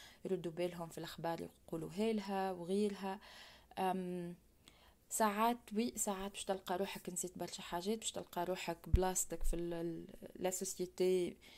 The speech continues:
ما مهدة، ما في خدمتك، آه، سورتو كان رجعت الخدمة بعد شهر لشهرين، آه، باش تلقى روحك فما شكون معناها لعبلك على خدمتك، فما شكون خذالك بيروك، فما هذوما حاجات صارت معناها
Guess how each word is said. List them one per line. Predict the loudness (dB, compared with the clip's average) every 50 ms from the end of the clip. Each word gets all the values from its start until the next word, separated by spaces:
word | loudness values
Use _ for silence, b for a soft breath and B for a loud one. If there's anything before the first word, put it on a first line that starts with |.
| B B B B B B
ما | -6 -4 -2 -2 -2
مهدة، | -2 -4 -4 0 0 0 0 0 0 2 4 4 4 2
ما | 0 -2 -4 -6 -6 -6 -6
في | -4 -4 -2
خدمتك، | 0 4 4 6 6 6 2 2 2 2 2 2 2 0 -2
آه، | 0 0 0 0 0 -2 -4 -6
سورتو | -6 -10 -10 -8 -8 -8
كان | -4 -4 -4 -4 -4
رجعت | -6 -4 -2 -2 -2 -2 -4 -8
الخدمة | -6 0 0 0 0 0 -4 -4 -4
بعد | -4 -4 -4 -4 -6 -6 -6 -6 -8 -8 B B B B B B B B
شهر | -8 -6 -2 2 2 2 2 2
لشهرين، | -2 -4 -6 -6 -6 -2 0 2 2 4 2 2 0 -4 -6 -6
آه، | -6 -6 -6 -8 -10 B B B B B B B B
باش | -2
تلقى | -2 -2 -2 0 0 0 0
روحك | 0 0 0 -2 -2 0
فما | 0 0 0 0 -2 -2
شكون | -4 -6 -6 2 6 8 8 8 6 2
معناها | -2 -2 -2 -4 -4 -4 -4 -6 -6 -8 -8 -6 -4
لعبلك | -2 -2 -2 -2 -2 0 0 2 4 4
على | 6 6 4
خدمتك، | 4 4 4 6 6 6 4 4 2 0 -2 -2
فما | -2 -2 -2 -2 -2 -4
شكون | -6 -8 -6 0 2 4 4 4 2 0 B B B B B B B B
خذالك | -6 0 2 2 4 2 2 2 4
بيروك، | 4 4 4 6 6 6 6 4 2 2
فما | 2 2 4 4 4 2
هذوما | 4 4 6 6 4 4
حاجات | 4 2 2 4 2 2 2 2
صارت | 4 6 6 4 2 0 -6 -8 -10
معناها | -8 -8 -8 -8 -8 -8 -8 -8 -8 -8 -8 -10